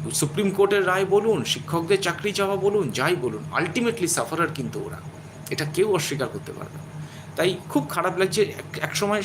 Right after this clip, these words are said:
উচ্চ মাধ্যমিক আমরাও দিয়েছি, আমরাও পাশ করেছি। হ্যাঁ, তো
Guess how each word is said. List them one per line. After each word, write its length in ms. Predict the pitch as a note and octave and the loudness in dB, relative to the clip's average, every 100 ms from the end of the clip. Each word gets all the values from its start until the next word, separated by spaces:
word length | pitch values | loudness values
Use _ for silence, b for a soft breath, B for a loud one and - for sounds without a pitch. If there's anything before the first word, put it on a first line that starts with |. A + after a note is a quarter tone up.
| - | -2
উচ্চ 200 | D3 D3 | -4 0
মাধ্যমিক 360 | E3+ D#3+ F3+ F3+ | 0 2 2 2
আমরাও 300 | A#2+ B2 G3 | 2 2 2
দিয়েছি, 360 | F3 E3+ - - - - - - - | 2 0 0 -6 -10 -12 -14 -14 -4
আমরাও 220 | A2 E3 | 2 2
পাশ 220 | G3 D#3 | 2 -2
করেছি। 360 | - D3 C#3 - - - - - - | -2 0 0 -2 -8 -12 -12 -12 -12
হ্যাঁ, 120 | G2 - D3+ - - | -12 -10 -10 -10 0
তো 280 | E3 D#3 | 2 4